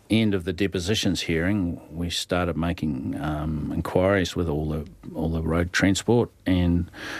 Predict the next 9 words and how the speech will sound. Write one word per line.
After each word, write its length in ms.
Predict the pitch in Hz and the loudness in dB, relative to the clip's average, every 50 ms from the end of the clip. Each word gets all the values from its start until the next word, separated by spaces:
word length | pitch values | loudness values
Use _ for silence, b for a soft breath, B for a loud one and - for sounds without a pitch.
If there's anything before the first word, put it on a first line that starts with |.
| B B B - | B B B 2
we 120 | 95 90 | 4 4
abs-, 200 | 82 - - - - - | 4 2 0 -2 0 0
actually 340 | 104 95 90 - 85 87 85 | 0 0 2 2 2 2 0
dis-, 200 | 76 - - - - _ _ _ | 0 -2 -4 -4 -8 _ _ _
established 580 | - - - - - 101 101 95 85 76 - - | -2 -2 -2 2 2 2 2 2 0 -4 -2 -2
that 160 | 85 76 - - _ - | -2 -4 -4 -8 _ -10
she 200 | - - 85 85 | -6 -4 -4 -2
had 160 | - - 107 | 0 0 0
indeed 420 | 101 87 82 80 78 80 82 80 | 2 0 0 0 -2 -2 -2 -4